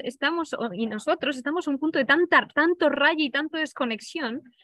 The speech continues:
que no entendemos nuestra ciclicidad y estamos como pensando todo el tiempo que no estamos preparadas, que si sí, que si, ah, ¿qué hago ahora? Que si no sé cuánto, que si tal.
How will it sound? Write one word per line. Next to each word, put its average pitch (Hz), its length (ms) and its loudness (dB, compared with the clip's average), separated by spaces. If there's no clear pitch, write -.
que 294 160 2
no 311 120 4
entendemos 339 640 0
nuestra 269 320 -2
ciclicidad 262 800 -4
y 294 140 0
estamos 339 420 -6
como 294 220 -6
pensando 269 420 -4
todo 320 100 -2
el 349 80 0
tiempo 311 300 -4
que 269 80 -2
no 247 60 2
estamos 330 280 -4
preparadas, 262 460 0
que - 100 -8
si 233 140 -8
sí, 285 160 -4
que 262 100 -4
si, 269 120 -6
ah, 277 140 -4
¿qué - 60 -6
hago 262 160 -2
ahora? 262 320 2
Que 254 120 -4
si 247 100 -4
no 240 80 -2
sé 220 100 -8
cuánto, 262 360 -2
que 269 100 2
si 247 120 -2
tal. 277 240 0